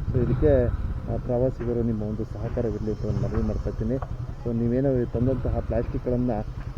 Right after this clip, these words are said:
ನೋಡಿ ಈ ರೀತಿ, ಆ, ನೋಡಿ ಇಲ್ಲೇ ತಡೀತಾರೆ. ಹ್ಮ್, ನೋಡ್ಕೊಳ್ಳಿ. ಹಾಗೆ ಮತ್ತೊಂದು ವಿಚಾರ, ಆ, ಏನು ತಾವು ಭಕ್ತಾದಿಗಳಿಗೆ, ಆ, ಪ್ಲಾಸ್ಟಿಕ್, ಆ, ನಲ್ಲಿ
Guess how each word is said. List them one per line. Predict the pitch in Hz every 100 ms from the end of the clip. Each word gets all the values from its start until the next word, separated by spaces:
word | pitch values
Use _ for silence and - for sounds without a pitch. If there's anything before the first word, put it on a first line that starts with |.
| -
ನೋಡಿ | 117
ಈ | 120
ರೀತಿ, | 120 135 139 123
ಆ, | 113 - - - 120 113
ನೋಡಿ | 117 117
ಇಲ್ಲೇ | 131 156
ತಡೀತಾರೆ. | - 123 135 123 110
ಹ್ಮ್, | - - 123 143 135
ನೋಡ್ಕೊಳ್ಳಿ. | 123 123 120 110 - - - - -
ಹಾಗೆ | 123 147
ಮತ್ತೊಂದು | 147 127 156
ವಿಚಾರ, | 143 139 147
ಆ, | 123 123 127 127 123 123 123 127 117 113 113
ಏನು | 147 151 127 110 - - 120 - -
ತಾವು | - 123 147 147 131 - - - -
ಭಕ್ತಾದಿಗಳಿಗೆ, | - 170 165 170 165 160 127
ಆ, | 98 - - - - - - - - - - - -
ಪ್ಲಾಸ್ಟಿಕ್, | - 196 185
ಆ, | - 165 147 143 135 135
ನಲ್ಲಿ | 135 135 131 127 -